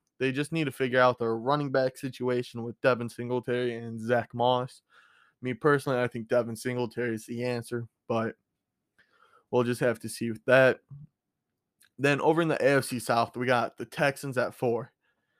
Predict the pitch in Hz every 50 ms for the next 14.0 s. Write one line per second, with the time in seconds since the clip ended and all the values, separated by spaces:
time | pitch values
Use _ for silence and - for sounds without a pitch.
0 | _ _ _ _ - 123 135 135 135 - - 139 143 135 131 123 123 117 - -
1 | - - _ 101 123 131 139 131 127 123 - 127 127 117 - 123 123 120 113 123
2 | 127 120 120 120 120 117 127 - - 117 123 127 117 120 120 117 117 117 117 113
3 | 120 120 117 117 - 139 135 127 120 131 127 127 120 117 123 120 117 117 110 -
4 | - 120 117 117 113 113 117 113 107 - _ _ _ _ _ _ _ _ _ _
5 | 110 113 117 117 117 120 127 131 131 127 120 - 123 120 113 113 123 127 123 117
6 | - - - - 131 120 117 - 123 120 117 113 117 120 - - 113 123 120 117
7 | 120 - - - _ - 123 120 - 131 131 127 120 123 123 117 - - 120 113
8 | 110 127 127 123 123 117 120 120 120 120 - - - _ _ - 120 123 117 123
9 | 117 123 123 123 120 - - - 123 123 120 117 113 120 113 - - 123 120 117
10 | 113 113 113 113 - _ _ _ _ _ _ _ _ _ _ _ - - 113 113
11 | 113 113 117 117 110 - - 131 131 123 127 131 127 120 120 117 113 92 113 123
12 | 123 123 - - 127 120 117 117 117 - - 123 127 127 123 120 120 120 113 104
13 | - - - 123 120 127 143 147 139 - - 123 120 117 120 120 123 131 -